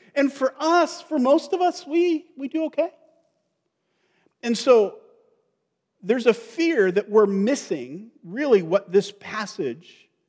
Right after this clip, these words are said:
is meant to offer. And I said this last week, it's hope. It's hope. And so let's dig in here this week. And I just want you to put yourself in a different setting where tomorrow isn't secure for you.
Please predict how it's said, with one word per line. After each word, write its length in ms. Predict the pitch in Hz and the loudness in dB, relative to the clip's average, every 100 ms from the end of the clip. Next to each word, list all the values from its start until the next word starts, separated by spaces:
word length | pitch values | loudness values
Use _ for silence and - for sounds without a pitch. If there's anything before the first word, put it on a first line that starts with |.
| _ _ _ | _ _ _
is 160 | 180 160 | -2 0
meant 200 | 190 185 | -2 -2
to 100 | 175 | -6
offer. 280 | 240 226 123 | -6 -6 -6
And 80 | |
I 40 | 143 | -4
said 220 | - 180 | -4 -6
this 160 | 165 - | -8 -10
last 260 | 117 - | -12 -10
week, 140 | 156 190 | -12 -12
it's 100 | - | -4
hope. 300 | 277 240 _ _ _ _ _ _ _ _ _ _ _ - | -4 -6 _ _ _ _ _ _ _ _ _ _ _ -10
It's 160 | 160 | -8
hope. 340 | - 240 - _ _ _ _ _ _ _ _ | -4 -4 -4 _ _ _ _ _ _ _ _
And 100 | 190 | -2
so 100 | 185 | 4
let's 160 | 262 254 | 4 4
dig 280 | 180 262 220 | 0 0 2
in 120 | 202 | 0
here 200 | 185 170 | 0 0
this 200 | 160 - | -2 -4
week. 200 | 151 175 | -2 0
And 100 | 202 | 0
I 120 | 202 | -2
just 200 | 214 285 | -2 -2
want 140 | 277 262 | -2 0
you 80 | |
to 60 | 214 | -2
put 200 | - 269 | -2 -4
yourself 340 | 240 220 226 | -2 0 0
in 80 | 220 | 0
a 40 | 202 | -2
different 420 | 196 226 220 180 - _ _ | -2 0 -2 -2 -14 _ _
setting 680 | - - - 254 285 196 185 | -20 -16 -6 -2 0 0 0
where 100 | 185 | 0
tomorrow 480 | 185 214 214 262 220 | 0 0 2 4 2
isn't 260 | 214 247 175 | 0 -4 -6
secure 380 | - 151 135 110 | -6 -8 -6 -6
for 160 | - | -10
you. 140 | 110 | -18